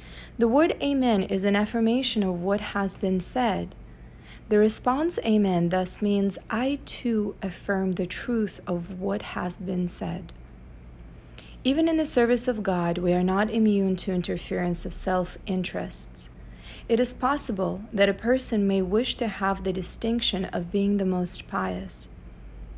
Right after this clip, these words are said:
Sincere service of God exists when we rejoice in the glorification of God, even though it comes about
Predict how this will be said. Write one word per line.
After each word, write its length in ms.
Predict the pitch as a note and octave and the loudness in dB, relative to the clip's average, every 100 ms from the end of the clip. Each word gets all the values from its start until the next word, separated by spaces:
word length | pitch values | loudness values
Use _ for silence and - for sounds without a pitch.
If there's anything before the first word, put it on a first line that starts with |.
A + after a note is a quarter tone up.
| - | -14
Sincere 600 | - A#3 A3 - C#4 D#4+ | 0 2 2 2 -2 0
service 500 | E4 - A3 A3 A3 | -2 2 2 2 0
of 200 | A3 G#3 | -2 -4
God 400 | F#3 F#3 F3 F3 - | -2 0 0 -2 -2
exists 640 | F3 E3+ F3+ F#3 - - - | -2 -2 0 -2 -2 -10 -6
when 260 | F#3+ F3+ | -2 2
we 120 | F3+ F3 | 2 2
rejoice 720 | F3 D#3+ F#3+ G#3+ A#3+ A#3 - | 2 0 0 0 0 -4 -6
in 160 | G3+ | -2
the 80 | F3+ | 0
glorification 960 | F3 F3+ F#3+ A#3+ A3+ A3+ G#3+ G3 - G3 | 0 0 2 0 0 -2 -2 -4 -2 -4
of 160 | F#3 | -4
God, 320 | F3 E3 F3+ F#3 - - - - | -6 -4 -6 -10 -16 -20 -20 -2
even 260 | G#3+ G#3 G#3 | 2 6 6
though 100 | G3 | 6
it 160 | F#3 | 2
comes 340 | - A#3+ B3+ A#3+ | -2 -2 0 2
about 440 | G3+ F#3 F3+ F3+ | 2 4 4 2